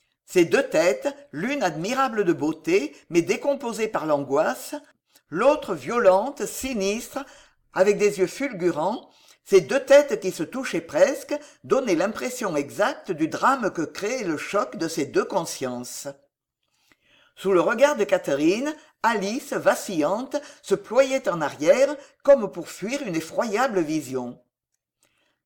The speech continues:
La lutte fut terrible et courte. Alice se renversa, tomba pantelante, sans que la fascinatrice l'eût touchée. Catherine mit un genou en terre.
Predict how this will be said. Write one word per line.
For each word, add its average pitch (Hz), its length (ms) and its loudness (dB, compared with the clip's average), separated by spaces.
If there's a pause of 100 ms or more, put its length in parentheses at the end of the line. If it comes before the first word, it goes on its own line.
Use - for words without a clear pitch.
La 175 140 2
lutte 226 360 -2
fut 175 220 -8
terrible 208 420 0
et 170 120 0
courte. 131 480 -8 (1000)
Alice 196 480 0
se - 140 -4
renversa, 185 760 -2 (300)
tomba 220 420 0
pantelante, 214 840 0 (260)
sans 277 300 -2
que - 100 -6
la 294 120 2
fascinatrice 240 880 -4
l'eût 165 220 -2
touchée. 135 580 -6 (1080)
Catherine 226 640 -2
mit 185 260 -4
un 165 120 0
genou 202 340 -2
en 147 120 -4
terre. 123 460 -6